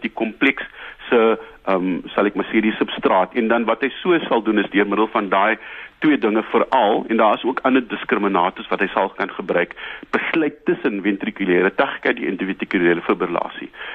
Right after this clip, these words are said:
Maar, maar meeste van die toestelle is nou geprogrammeer dat hulle wel anti-tachypacing as eerste, ehm, as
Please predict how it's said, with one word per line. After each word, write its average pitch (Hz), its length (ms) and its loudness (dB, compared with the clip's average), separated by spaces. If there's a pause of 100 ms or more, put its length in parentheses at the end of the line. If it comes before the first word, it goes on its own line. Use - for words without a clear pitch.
(220)
Maar, 101 320 2
maar 95 360 2
meeste 151 600 -2
van 135 80 -2
die 113 100 -4
toestelle 117 420 -2
is - 120 -4
nou 95 120 -2
geprogrammeer 95 600 -4
dat 90 160 -4
hulle 87 220 -2
wel 104 340 0
anti-tachypacing 117 1000 -2
as - 120 -2 (140)
eerste, 170 520 0 (460)
ehm, 90 300 0 (360)
as 101 120 0